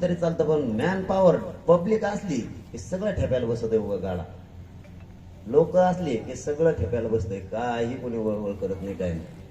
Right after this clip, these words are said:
ही जबाबदारी तुमच्यावरती. एक लक्षात आली, पूर्ण नियोजन मुंबईकरांच्या हातात. दुसरं,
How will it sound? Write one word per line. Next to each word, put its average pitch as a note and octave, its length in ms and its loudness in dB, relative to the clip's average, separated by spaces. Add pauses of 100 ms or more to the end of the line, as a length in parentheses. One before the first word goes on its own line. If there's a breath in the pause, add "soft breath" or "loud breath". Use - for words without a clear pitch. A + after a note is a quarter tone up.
(1080)
ही D#3+ 140 4
जबाबदारी C#3+ 500 4
तुमच्यावरती. A#2+ 580 0
एक D3 100 2
लक्षात D3+ 300 -2
आली, D3+ 140 2
पूर्ण E3 400 2
नियोजन D3+ 460 2
मुंबईकरांच्या B2 680 0
हातात. G2+ 220 -8 (1040)
दुसरं, D#3+ 340 6